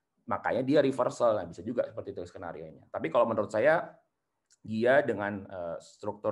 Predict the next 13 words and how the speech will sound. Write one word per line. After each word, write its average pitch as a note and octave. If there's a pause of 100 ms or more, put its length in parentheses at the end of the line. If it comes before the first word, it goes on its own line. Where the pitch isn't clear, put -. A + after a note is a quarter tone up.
wave G2+
seperti -
ini, D#3 (560)
sepertinya A2+
dia B2+ (120)
akan -
turun F#2+
sekali F2+
lagi F#2
menurut D#2+
saya E2+
dengan, D#2
eh, C#2+